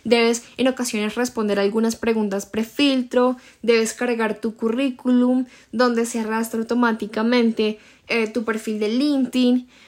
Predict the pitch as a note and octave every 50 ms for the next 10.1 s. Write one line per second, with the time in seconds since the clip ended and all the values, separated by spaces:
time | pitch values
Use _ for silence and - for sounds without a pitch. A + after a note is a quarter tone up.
0 | _ _ G#3+ G#3 F#3+ - - - A#3+ - - E4 E4+ D#4 D4 D4 C#4+ C#4+ D4 D#4
1 | D4+ C4 C#4+ C#4 C4+ C4 B3 B3 A#3+ A#3+ - C4 B3+ C4 B3+ - C#4+ D#4 D4+ C4
2 | A#3+ A#3+ C#4 C#4+ C#4+ C#4+ D4 D4 C#4+ C#4+ D4 C#4+ C#4 C#4 - B3+ A3+ A#3 A#3 A3+
3 | - A#3+ A#3 A#3 G#3+ G3+ G3+ G#3 G#3 G#3 - - B3+ B3+ C4 C4+ C4+ C4 - B3
4 | G#3+ G3+ G3 G3+ G3+ G#3+ A3 A#3 A#3 A#3 A3+ A3 A3 G#3+ - - D3+ - - _
5 | _ _ _ _ _ _ _ _ _ _ _ _ _ _ _ _ _ _ - D#4
6 | D4+ D4+ D4+ C#4+ C#4 C#4+ C#4+ - - - D#4+ E4 E4 E4 - E4+ E4+ E4+ - D4
7 | B3+ A3+ A3+ - A#3+ A3+ A3+ A3+ A#3 - - C#4 C4+ C4+ - - D#4+ D4+ C#4+ C4
8 | C4 B3+ B3 B3 C4 C4 B3+ B3+ B3 B3+ B3+ B3+ B3+ C#4+ C4+ C4+ C4 B3+ C4 C4+
9 | B3+ C4 C4 - C4+ C4 C4+ B3+ - C4 C4+ - - C#4+ C4+ C4 B3 B3 - G#3
10 | G#3+ C#4+